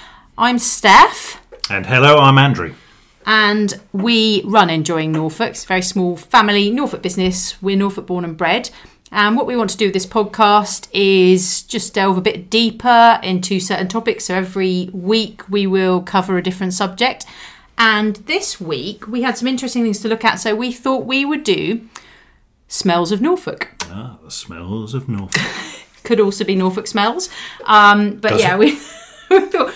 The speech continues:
Speaker 1: well, let's find out. So what we thought we'd have a little chat about first of all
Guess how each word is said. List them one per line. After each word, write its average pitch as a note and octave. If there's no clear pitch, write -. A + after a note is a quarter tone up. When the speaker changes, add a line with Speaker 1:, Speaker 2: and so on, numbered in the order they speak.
Speaker 1:
well, G3+
let's -
find A3+
out. C#4
So C4
what C4
we C#4+
thought A#3+
we'd G3+
have G3
a F#3+
little F#3
chat -
about F3
first F3
of F3+
all F3+